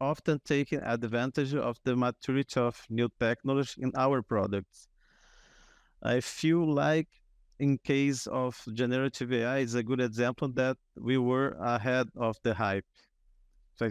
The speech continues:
we started using generative A I in our products and some projects,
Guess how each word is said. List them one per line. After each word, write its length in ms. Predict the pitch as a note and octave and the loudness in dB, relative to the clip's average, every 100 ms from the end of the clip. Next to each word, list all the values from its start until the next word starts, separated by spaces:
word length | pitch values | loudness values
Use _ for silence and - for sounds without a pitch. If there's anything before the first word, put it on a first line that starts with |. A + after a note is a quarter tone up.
| A2 | 2
we 140 | A#2+ | 2
started 640 | C3 - A#2 B2+ - B2+ G#2+ - | 0 0 2 2 0 -2 -4 -6
using 640 | A#2 C3 C#3 A#2 A#2+ G#2+ | 0 2 2 2 0 2
generative 640 | G#2+ A2 A2+ A2+ - A#2 | 2 2 2 0 -2 0
A 160 | A2 G#2 | 2 2
I 180 | A2 A2+ A#2 G#2+ | 2 2 0 0
in 200 | A2 A2 | 0 2
our 220 | A2 G#2+ | 2 0
products 680 | - A2 A2 G#2+ G#2 - - | 0 0 2 0 -4 -6 -4
and 260 | G#2+ G#2 - _ - | -2 -2 -8 _ -16
some 360 | - A#2 A2 - - - - _ | -4 -2 -2 -6 -16 -20 -20 _
projects, 1000 | - B2+ C3 A2+ G2+ - - - - - | 2 4 4 2 0 -2 -14 -12 -12 -14